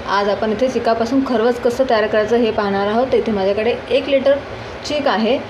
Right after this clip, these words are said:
हे चीक आता आमच्या इथे गावाकडे आम्हाला भेटून जातं. बाकीच्या ठिकाणी तुम्ही विकतही आणू शकता,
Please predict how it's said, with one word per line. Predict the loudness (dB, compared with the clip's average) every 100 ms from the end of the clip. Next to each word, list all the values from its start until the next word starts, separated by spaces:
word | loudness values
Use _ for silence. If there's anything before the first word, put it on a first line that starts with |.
| -12 -12 -14 -12 -2
हे | 0
चीक | 0 0 0
आता | 0 -2 0 0
आमच्या | 0 -2 0 0
इथे | 2
गावाकडे | 0 0 0 0 2 2 0 0
आम्हाला | -2 -2 0
भेटून | 0 0 0
जातं. | 0 0 0 -2 -6 -12 -12 -12 -12 -12 -12 -12 -10 -6
बाकीच्या | -4 0 0
ठिकाणी | 0 -2 0
तुम्ही | 2 2
विकतही | 2 0 0 2
आणू | 2
शकता, | 0 -2 0